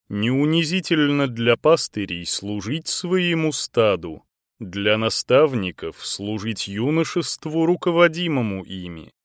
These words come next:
вообще для начальствующих служить тем, которые вверяются их начальственному смотрению и попечению.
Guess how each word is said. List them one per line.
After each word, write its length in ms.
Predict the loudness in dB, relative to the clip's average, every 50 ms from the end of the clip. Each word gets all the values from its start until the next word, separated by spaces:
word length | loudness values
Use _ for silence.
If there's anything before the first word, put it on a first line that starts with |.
| _ _ _ _ _
вообще 720 | -12 -2 2 4 6 6 4 2 0 -6 -4 0 0 0 0
для 300 | 0 -2 0 2 2 2
начальствующих 1500 | 2 -2 -2 0 2 2 2 2 2 -4 -8 -8 -8 -8 -8 -8 -8 -10 -10 -12 -12 -12 -14 -14 -14 -14 -16 -16 _ _ _ -20 -20 -20 _
служить 600 | -10 -6 -6 -4 -4 -2 -2 -2 -2 -2 -4 -6 -6 _ _ _ _
тем, 500 | -12 -8 0 2 2 2 2 0 -4 -4
которые 640 | -2 0 0 0 2 0 2 2 2 0 0 0 -2
вверяются 1000 | -2 -4 -4 0 0 2 4 4 4 4 4 4 2 0 -4 -8 -8 -4 -2 -2
их 280 | 0 0 -2 -2 0
начальственному 1080 | 2 0 2 2 2 2 2 2 0 -4 -6 -6 -6 -6 -4 -4 -4 -4 -4 -4 -4 -4
смотрению 1000 | -4 -4 -4 -4 -4 -4 -4 -4 -2 -2 0 0 0 0 0 0 0 0 0 -2
и 180 | -2 -6 -8
попечению. 1040 | -4 -4 -4 -4 -4 -8 -10 -10 -4 -2 -2 -2 -2 -4 -8 -10 -12 -14 -16 -18 -20